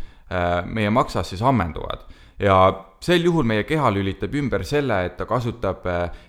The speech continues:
energia tootmiseks suhkru asemel hoopis keharasvavarusi. Ja kui sa näiteks, äh,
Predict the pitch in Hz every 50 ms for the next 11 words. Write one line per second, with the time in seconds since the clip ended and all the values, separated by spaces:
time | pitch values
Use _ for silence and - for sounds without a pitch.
0 | - - 101 104 113 139 170 160 139 - - 98 95 95 92 - 147 147 135 -
1 | - - 90 85 - 95 92 90 - - - - - 147 156 - - 117 101 87
2 | - 98 85 90 90 90 95 92 90 - - 87 - - 131 139 135 107 82 85
3 | 82 - - 87 87 98 110 107 90 82 82 - - - - - - _ _ _
4 | _ _ _ _ _ _ _ _ _ _ _ _ _ _ _ _ _ _ _ _
5 | - _ _ - - - - - 107 104 101 101 98 98 98 - - - - -
6 | - 160 139 160 147 156 160 156 151 - - - - 120 110 107 113